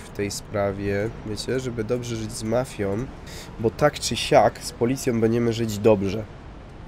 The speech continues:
Bo z policją, zobaczcie, mamy sześćdziesiąt sześć. Jak, y,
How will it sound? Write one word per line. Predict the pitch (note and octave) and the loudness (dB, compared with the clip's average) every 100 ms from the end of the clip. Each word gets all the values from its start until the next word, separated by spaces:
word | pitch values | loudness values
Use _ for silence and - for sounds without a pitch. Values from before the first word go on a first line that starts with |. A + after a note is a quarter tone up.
| - - - - - - - - | -16 -16 -16 -16 -14 -14 -14 -6
Bo | G#2+ A2 | -4 0
z | |
policją, | - B2 C3 A#2+ | 2 4 2 0
zobaczcie, | A2+ A2+ G#2+ - F#2 | 4 4 4 0 0
mamy | G2+ A2+ | 2 0
sześćdziesiąt | - A2+ G#2+ C3 B2+ - | 0 -2 -2 0 0 0
sześć. | - G2 G2+ - - - - - - - - - | 0 0 0 -4 -10 -14 -16 -14 -14 -14 -6 2
Jak, | A2 - - | 2 2 -2
y, | A2 A2+ A2 A2 G#2 | 0 2 4 2 0